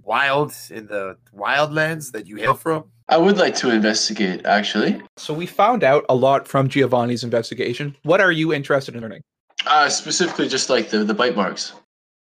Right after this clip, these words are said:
Speaker 3: Okay, so, uh, make a nature roll.
Speaker 2: Ooh, eighteen.
Speaker 3: Okay, so looking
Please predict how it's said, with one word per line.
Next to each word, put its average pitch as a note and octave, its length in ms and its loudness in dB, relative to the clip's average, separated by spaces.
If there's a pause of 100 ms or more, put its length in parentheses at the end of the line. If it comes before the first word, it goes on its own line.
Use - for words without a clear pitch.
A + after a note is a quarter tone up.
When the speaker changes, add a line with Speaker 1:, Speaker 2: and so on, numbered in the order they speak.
(540)
Speaker 3:
Okay, - 260 -6
so, F3+ 360 0
uh, E3+ 180 4
make G3 340 -8
a D#3+ 280 -4
nature C3 500 -6
roll. A2 340 -8 (500)
Speaker 2:
Ooh, - 240 2 (640)
eighteen. A2 480 -8 (1080)
Speaker 3:
Okay, D3+ 640 0
so G3+ 440 2 (420)
looking A3 480 -2